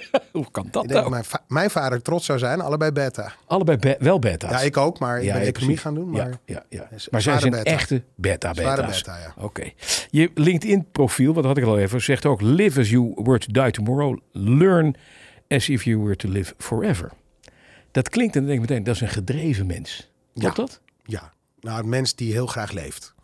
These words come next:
Speaker 1: Ja. En, en waarin?
Speaker 2: In de dag.
Speaker 1: In de dag.
Speaker 2: Ja,
Speaker 1: Mhm.
Speaker 2: elke dag.
Speaker 1: Ja.
Speaker 2: Dus ik kijk niet vooruit. Ik kijk zelden achteruit. Daardoor heb ik het denk ik ook wel gered de afgelopen acht jaar.
Speaker 1: Ja.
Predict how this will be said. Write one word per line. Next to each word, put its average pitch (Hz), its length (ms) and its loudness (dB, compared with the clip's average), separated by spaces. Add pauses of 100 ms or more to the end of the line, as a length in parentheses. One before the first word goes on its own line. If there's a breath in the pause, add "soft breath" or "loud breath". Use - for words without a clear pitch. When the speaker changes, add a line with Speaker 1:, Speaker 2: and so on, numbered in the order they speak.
(140)
Speaker 1:
Ja. 123 260 -8 (260)
En, 131 200 -6
en 123 140 -4
waarin? 131 560 -2 (320)
Speaker 2:
In 127 140 -4
de 113 60 -6
dag. - 360 -12 (120)
Speaker 1:
In 151 140 -4
de 160 80 -2
dag. - 380 -8
Speaker 2:
Ja, 139 220 -12
Speaker 1:
Mhm. 123 220 -2 (100)
Speaker 2:
elke - 260 -12
dag. - 340 -16 (160)
Speaker 1:
Ja. - 160 -4 (120)
Speaker 2:
Dus - 120 -20
ik - 60 -20
kijk 117 180 -8
niet 113 140 -6
vooruit. 147 520 -10 (340)
Ik - 100 -20
kijk 113 220 -8
zelden 127 300 -2
achteruit. 135 540 -6 (560)
Daardoor 107 240 -6
heb 98 100 -8
ik 98 60 -10
het 95 100 -12
denk 98 140 -10
ik 98 100 -14
ook 101 100 -12
wel 101 100 -12
gered 113 260 -8
de - 60 -10
afgelopen 131 500 -4
acht 127 160 -8
jaar. 120 220 -4
Speaker 1:
Ja. 123 140 0